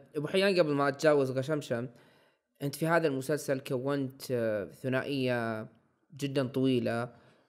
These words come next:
نجحت. أتكلم مع الفنانة الكويتية هيا شعيبي. أه، أبو حيان، في السنتين الأخير-، يعني الأخيرتين، خلنا نقول، صار في مواقف حساسة من، يعني، الفنانة هيا شعيبي مع الش-، مع الشعب السعودي ومع الجمهور السعودي، خلنا نقول،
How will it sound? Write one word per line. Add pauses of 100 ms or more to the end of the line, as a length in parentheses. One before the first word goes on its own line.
(140)
نجحت.
أتكلم
مع
الفنانة
الكويتية (400)
هيا
شعيبي. (760)
أه، (480)
أبو
حيان،
في
السنتين
الأخير-،
يعني
الأخيرتين،
خلنا
نقول، (800)
صار
في
مواقف
حساسة
من،
يعني،
الفنانة
هيا
شعيبي
مع
الش-،
مع
الشعب
السعودي
ومع
الجمهور
السعودي،
خلنا
نقول،